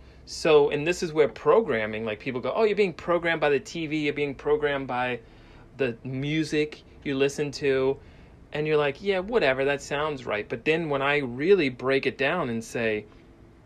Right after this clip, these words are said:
"Boy, if I'm listening to this music or I'm watching this over-sexualized show," then the next day, everything I look at has a, like, a, a tint of that to it. So are we that influenced by what we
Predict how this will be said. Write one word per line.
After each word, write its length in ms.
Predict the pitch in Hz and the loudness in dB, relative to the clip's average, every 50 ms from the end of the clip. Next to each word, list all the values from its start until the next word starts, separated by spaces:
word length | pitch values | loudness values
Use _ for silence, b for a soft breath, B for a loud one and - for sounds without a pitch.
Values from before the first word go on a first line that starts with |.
| - - - | -20 -14 -2
"Boy, 260 | - 185 202 170 117 | 2 4 4 4 4
if 120 | 107 - 147 | 2 -2 -4
I'm 280 | 156 180 170 143 131 | -6 -6 -4 -4 -2
listening 500 | 131 170 196 - - 147 135 123 123 117 | -2 -2 -2 -2 -2 -2 -2 -2 -4 -4
to 160 | - - 123 | -6 -8 -10
this 340 | 107 120 117 117 117 - - | -6 -4 -4 -6 -6 -8 -8
music 480 | 117 120 160 185 156 127 110 110 113 - | -4 -2 -2 -2 0 0 -2 -2 -2 -6
or 140 | - 120 120 | -8 -6 -4
I'm 180 | 120 120 120 117 | -4 -4 -4 -2
watching 500 | 117 123 135 147 151 - - 120 117 120 | 0 2 2 0 0 -2 -6 -6 -4 -6
this 200 | 120 113 - - - | -6 -6 -8 -6 -2
over-sexualized 920 | 139 131 131 135 127 123 - - 127 127 - - 123 117 117 107 104 98 | -2 0 0 0 -4 -4 -4 -4 -6 -6 -6 -6 -4 -2 -2 -2 -4 -6
show," 560 | - - - - 151 165 170 135 117 110 113 B B B B B B B B B B B B - - | -10 -12 -8 -4 -2 0 0 0 0 -2 -4 B B B B B B B B B B B B -12 -4
then 180 | 139 160 165 | -2 -2 0
the 80 | 165 151 | 0 0
next 320 | 151 156 160 156 - - | 0 0 0 0 -2 -4
day, 260 | - 196 214 202 143 | 0 0 2 2 0
everything 420 | - 139 156 180 185 180 180 165 165 | 0 0 0 0 0 -2 -4 -6 -4
I 120 | 147 139 | -4 -2
look 220 | 127 143 202 226 - | 0 0 -2 0 0
at 200 | 139 123 117 120 | -2 -2 -2 -4
has 240 | 131 135 135 123 | -4 -4 -4 -2
a, 100 | 120 104 - - - | -4 -6 -6 -8 -10
like, 200 | - 117 113 - | -10 -10 -8 -6
a, 140 | 120 104 - - - B B B B B B B - | -8 -8 -8 -10 -18 B B B B B B B -18
a 60 | 117 - - | -18 -16 -14
tint 400 | - - 180 190 214 214 208 - | -10 -4 -2 -2 -2 -2 -4 -6
of 140 | 117 107 - | -8 -6 -6
that 280 | 120 113 113 - - - | -6 -6 -6 -8 -10 -12
to 260 | - - 208 262 - | -6 -4 -2 -2 -2
it. 320 | 107 - - - - - - - - - - - - - - - - - - - - - - - - - - - - - - - - - | -4 -6 -10 -16 -20 -20 -20 -20 -20 -20 -20 -20 -20 -20 -20 -20 -20 -20 -20 -20 -20 -20 -20 -20 -20 -20 -20 -20 -20 -20 -20 -20 -20 -18
So 540 | - - - - 151 147 139 139 139 - - - - - - | -14 -8 0 2 4 6 6 4 2 0 -6 -14 -20 -18 -6
are 180 | - 135 139 143 | -4 -2 -2 0
we 320 | 131 143 170 185 190 180 | -2 -2 -2 -2 -2 -4
that 500 | 139 117 107 - 127 120 131 143 156 - | -6 -8 -4 -2 0 0 0 0 -2 -4
influenced 840 | - 139 131 123 - - - 113 113 117 143 170 185 190 - - - | -4 -4 -6 -6 -8 -10 -10 -6 -4 -4 -4 -4 -6 -8 -12 -10 -6
by 140 | - 131 123 | -4 -2 -2
what 280 | 113 113 117 113 - - | -2 -2 -2 -2 -2 -2
we 440 | 120 120 120 113 107 113 - - | -4 -4 -4 -6 -8 -10 -14 -16